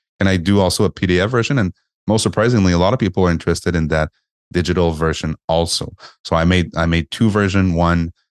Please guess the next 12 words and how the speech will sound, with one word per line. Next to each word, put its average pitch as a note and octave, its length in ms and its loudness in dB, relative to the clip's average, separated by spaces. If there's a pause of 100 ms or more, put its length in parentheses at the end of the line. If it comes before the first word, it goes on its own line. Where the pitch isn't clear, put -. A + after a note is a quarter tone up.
(120)
that D2+ 160 -2
is, D2+ 260 -2
uh, D2+ 240 -2 (440)
literally D#2 360 -2
the C#2+ 140 -4
printed D#2 380 -6
copy E2 260 -2
that's D2+ 200 -2
shipped - 280 -6
to D#2 80 -4
your D#2 140 0
house, A2 420 -2